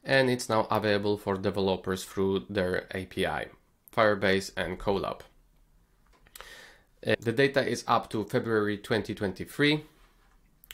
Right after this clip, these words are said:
Just to, to compare, G P T four stops at September twenty twenty-one. Context length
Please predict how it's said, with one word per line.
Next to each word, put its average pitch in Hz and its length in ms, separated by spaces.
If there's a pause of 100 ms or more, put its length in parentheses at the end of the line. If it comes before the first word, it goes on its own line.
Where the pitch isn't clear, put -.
(400)
Just 104 260
to, 101 240 (240)
to 127 80
compare, 110 640 (140)
G 104 140
P 120 160
T 110 160
four 113 440
stops - 520
at 98 160
September 101 500
twenty 95 320
twenty-one. 85 460 (760)
Context 156 460
length 101 500